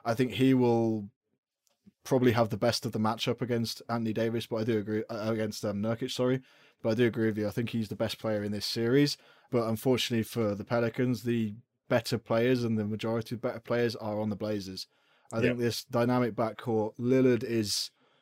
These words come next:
Speaker 1: this is Lillard time, man. We wait for the playoffs. Like, we've been his number one fan. Like, you know, he follows us on Twitter, which I still never believe. Um,
Speaker 2: Shout
Speaker 1: he
Speaker 2: out Dame.
Speaker 1: shout out to Dame.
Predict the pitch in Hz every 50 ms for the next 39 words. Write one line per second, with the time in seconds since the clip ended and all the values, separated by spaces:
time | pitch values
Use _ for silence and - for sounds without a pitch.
0 | _ _ _ _ _ _ - 175 208 226 185 170 180 185 - 143 - - 156 156
1 | 143 120 101 101 104 101 107 110 110 139 165 143 143 160 175 180 170 - 185 160
2 | 143 - 147 127 123 117 113 - 123 117 117 123 127 127 143 151 147 139 131 147
3 | 156 160 156 147 147 139 127 - 113 107 107 107 107 107 107 107 107 110 110 120
4 | 113 104 101 104 110 - - 170 165 143 139 - 127 113 - - 107 95 101 98
5 | 98 123 120 - - 120 - - 139 117 113 113 101 104 104 104 98 98 95 98
6 | - - - - - _ _ _ - 113 107 107 107 110 110 104 _ _ _ _
7 | _ _ _ _ _ _ _ - - - - 127 - - - 131 131 147 147 147
8 | 98 95 95 98 - - 101 98 98 95 90 87 87 - - - - - - 147
9 | 143 143 147 147 143 143 - 139 123 120 110 107 104 107 113